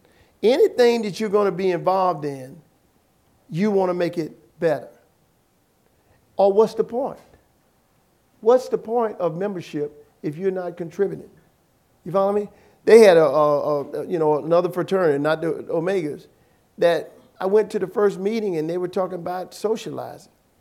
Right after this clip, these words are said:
I said, "I don't wanna socialize. I want all this brain power and resources. I wanted to put it to work to help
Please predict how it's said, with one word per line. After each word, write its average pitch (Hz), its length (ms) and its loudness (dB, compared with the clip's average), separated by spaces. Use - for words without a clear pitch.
I 190 80 -12
said, 202 380 -2
"I 277 120 -8
don't 285 240 -6
wanna 294 240 -10
socialize. 147 880 -14
I 262 140 -6
want 214 260 -2
all 262 320 -6
this 214 180 -4
brain 208 440 -4
power 165 460 -6
and 135 260 -14
resources. 135 800 -10
I 226 140 -8
wanted 220 340 2
to - 60 -18
put - 300 -4
it 202 140 -4
to 226 100 -4
work 285 500 -8
to 175 100 0
help 214 400 -2